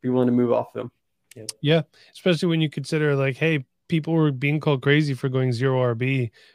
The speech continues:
Speaker 3: a few years ago, and now the N F L is going zero R B. So
Speaker 2: <laughs>
Speaker 3: we've been telling you to build around wide receivers for a while, and
Speaker 2: Yeah.
Speaker 3: hopefully you've been listening. Um, so let's go to my last trade scenario. I went with a rebuilding trade target. You know, I'm gonna take the only tight end option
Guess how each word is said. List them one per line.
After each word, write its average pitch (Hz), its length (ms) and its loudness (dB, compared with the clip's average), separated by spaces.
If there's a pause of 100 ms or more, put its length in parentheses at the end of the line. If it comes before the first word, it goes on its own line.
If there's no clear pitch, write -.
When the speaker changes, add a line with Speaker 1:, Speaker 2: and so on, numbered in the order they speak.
(100)
Speaker 3:
a - 40 -20
few 165 120 -2
years 147 240 0
ago, 120 260 -4
and 117 100 -4
now 120 120 0
the 143 140 -2
N 156 80 0
F 160 140 -4
L 180 100 -2
is 185 80 -2
going 131 240 -4
zero 120 300 -6
R 117 100 -6
B. 110 240 -10
So 120 260 -6 (500)
Speaker 2:
<laughs> - 600 -10
Speaker 3:
we've 151 160 4
been 185 120 2
telling 190 220 2
you 185 100 2
to 156 40 0
build 165 220 -2
around 151 540 -2
wide 143 200 -4
receivers 151 420 -4
for 151 100 -8
a 131 60 -4
while, 110 360 -8
and 107 280 -12 (160)
Speaker 2:
Yeah. 101 160 -12
Speaker 3:
hopefully 110 280 -8
you've 110 300 -12
been 107 160 -12
listening. 107 440 -14 (440)
Um, 117 520 -8
so 170 120 -8
let's 202 120 -8
go 208 140 -2
to 175 80 0
my 135 260 2
last 135 300 0
trade 131 260 -6
scenario. 127 360 -4
I 143 260 -8
went 208 240 -2
with 160 180 -4
a 135 120 -2
rebuilding 147 580 -4
trade 151 300 -4
target. 139 380 -2
You 165 180 -6
know, 143 500 2 (160)
I'm - 240 -10
gonna 175 80 -4
take 147 220 -2
the 127 120 -10
only 135 300 -4
tight 120 240 -4
end 113 180 -4
option 107 460 -10